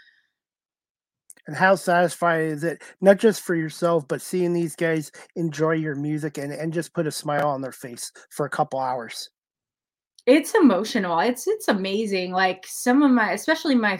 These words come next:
Speaker 2: first tour, uh, going over there, uh, when people were just so excited about a song or wanted us to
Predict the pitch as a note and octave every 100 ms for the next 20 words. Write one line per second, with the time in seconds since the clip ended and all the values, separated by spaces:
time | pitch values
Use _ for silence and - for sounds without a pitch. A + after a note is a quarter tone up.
0 | - - G#3 G#3+ A3 - - G#3 G3+ G#3
1 | G#3 - - - - - G#3 F#3 E3+ F3+
2 | D3+ G#3+ G3+ G3 - G3 G3 G3 F#3+ F#3
3 | F#3 F3+ F3+ - F#3+ F3+ F3 F#3+ F3+ -
4 | G#3 F#3+ G3 F#3+ F#3+ F3+ F3 F3 - -
5 | - G3+ G#3 G3 - F3 E3+ F#3 G3 G3+
6 | G3 E3+ E3 E3+ E3 - F3 D#3+ E3+ F#3
7 | G#3+ G#3+ - E3 E3 F3+ F#3+ F3+ F3 -
8 | F#3+